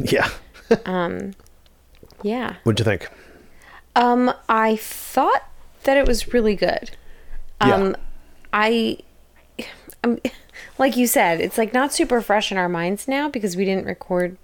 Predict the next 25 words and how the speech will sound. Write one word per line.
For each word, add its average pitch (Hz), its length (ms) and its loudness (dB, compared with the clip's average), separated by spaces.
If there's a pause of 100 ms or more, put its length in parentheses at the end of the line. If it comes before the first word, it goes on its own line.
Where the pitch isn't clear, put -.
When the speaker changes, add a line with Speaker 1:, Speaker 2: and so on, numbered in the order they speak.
(100)
Speaker 2:
like, 180 220 -6
right 170 160 2
away. 170 580 -2
Speaker 1:
Yeah. 98 200 0 (540)
Speaker 2:
But 240 160 4
I 233 100 4
was 190 340 -2
really 247 340 4
interested 185 540 -2
in 156 120 -2
the 180 60 -8
story. - 520 -6 (160)
Like, 190 160 0
I 190 120 2
found 190 260 0
myself, 185 340 0
like, 170 220 0
really, 180 520 0
you 202 80 2
know, 170 300 0 (1080)
paying 185 240 0
really - 200 -4
close 185 300 -4
attention, 247 680 0
and 180 440 -2